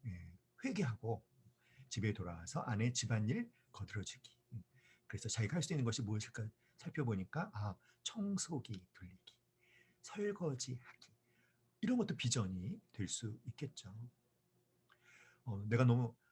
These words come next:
말을 험악하게 한다 그러면 고운 말 쓰기, 뭐, 그리고 이렇게 좀, 음, 거친 표현 안 하기 이런 것도 괜찮겠습니다. 음, 아시겠죠, 여러분?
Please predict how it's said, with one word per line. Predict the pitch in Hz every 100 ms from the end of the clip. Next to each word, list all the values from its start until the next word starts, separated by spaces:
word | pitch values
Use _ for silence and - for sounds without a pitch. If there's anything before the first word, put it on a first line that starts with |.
| _ _
말을 | - 107 117 156
험악하게 | - 233 - 196 180
한다 | 120 151 113 -
그러면 | - 101 127 90 - _ _ -
고운 | - 117 113 101
말 | 98 143 190 -
쓰기, | - 202 - - _ _ _
뭐, | 107 92 - _ _ -
그리고 | - 101 104 - _ _ _
이렇게 | 110 95 - -
좀, | 120 98 -
음, | 101 90
거친 | - - - 180 156
표현 | - 156 - - -
안 | 95 95
하기 | 156 - - _ -
이런 | 190 226
것도 | 156 - 113 - _ _ _
괜찮겠습니다. | - - 104 - - 92 - - _ _ _
음, | 107 - _ _ _ -
아시겠죠, | 104 123 120
여러분? | - -